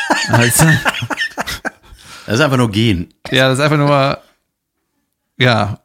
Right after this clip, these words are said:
Speaker 1: einfach nur gehen. <laughs> Jedenfalls,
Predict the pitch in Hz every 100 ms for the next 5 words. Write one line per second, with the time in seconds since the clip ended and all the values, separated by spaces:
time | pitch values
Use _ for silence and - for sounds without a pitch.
0 | - 120 151 160 170 - - - - -
1 | - - - - - - - - - -
2 | _ _ _ - - - - - - -
3 | - 113 - 139 135 135 139 135 -